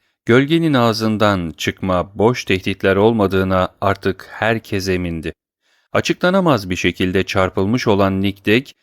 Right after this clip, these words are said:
itaatsizliği ve cesareti yüzünden cezalandırılmıştı. Bu, onun peşinden gitmeye teşebbüs edecek herkese yönelik bir uyarı değil miydi?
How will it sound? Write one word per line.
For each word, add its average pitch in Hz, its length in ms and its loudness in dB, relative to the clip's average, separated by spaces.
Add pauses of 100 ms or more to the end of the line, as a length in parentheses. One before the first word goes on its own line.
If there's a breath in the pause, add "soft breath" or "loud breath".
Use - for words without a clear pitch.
(140)
itaatsizliği 123 1000 -2
ve 101 160 0
cesareti 90 680 -2
yüzünden 101 580 -2
cezalandırılmıştı. 85 1200 -4 (440)
Bu, 107 420 2 (120)
onun 117 340 2
peşinden 110 580 -2
gitmeye 98 440 -2
teşebbüs 107 520 -2
edecek 104 400 0
herkese 110 460 0
yönelik 98 640 -2
bir 98 100 -2
uyarı 95 420 0
değil 98 280 0
miydi? 92 360 -4